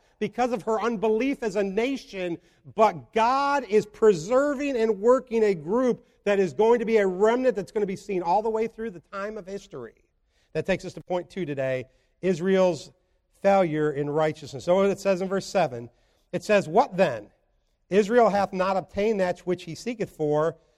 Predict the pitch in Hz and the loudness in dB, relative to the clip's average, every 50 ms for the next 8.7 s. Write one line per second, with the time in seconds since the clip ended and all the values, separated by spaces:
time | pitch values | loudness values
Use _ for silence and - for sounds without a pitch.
0 | _ _ _ - 180 165 175 160 156 147 151 175 233 - - - - 185 165 156 | _ _ _ 0 0 0 0 -2 -2 0 0 0 0 -2 -4 -6 -4 -4 -2 -2
1 | 156 147 - 127 175 170 170 165 165 - - _ _ _ _ _ _ _ _ - | -4 -8 -10 -10 -8 -6 -4 -4 -6 -6 -8 _ _ _ _ _ _ _ _ -4
2 | 165 160 - - 202 214 247 220 170 165 160 156 160 165 165 165 156 156 147 156 | -4 -4 0 0 0 0 2 0 0 0 -2 -2 -2 -6 -6 -4 -4 -4 0 2
3 | 185 202 185 175 170 - - _ _ _ _ 143 139 156 160 160 147 127 147 156 | 2 2 2 0 -2 -6 -16 _ _ _ _ -8 -4 -2 0 0 -2 -4 -4 -2
4 | 170 170 175 185 190 185 170 165 143 135 160 190 196 196 190 226 202 - 226 254 | -2 0 2 0 2 2 2 0 0 2 2 2 2 2 -2 -6 -4 0 0 0
5 | 302 277 185 185 185 170 - 202 185 190 233 277 - - 226 160 - _ _ _ | 2 2 0 -2 -2 -2 -2 0 4 4 4 2 2 -2 -6 -8 -8 _ _ _
6 | _ - 160 196 226 277 294 294 240 170 202 202 214 240 277 190 180 233 233 202 | _ -4 0 2 4 4 4 2 2 2 4 6 6 6 4 4 2 2 2 4
7 | 226 240 226 - - - - 196 190 196 208 226 247 196 214 247 240 262 302 285 | 2 2 2 2 -2 -2 0 0 4 4 4 4 2 2 0 0 2 2 0 0
8 | 240 269 262 233 214 202 202 220 240 269 - - - | 2 4 8 8 10 12 12 12 10 10 8 4 -8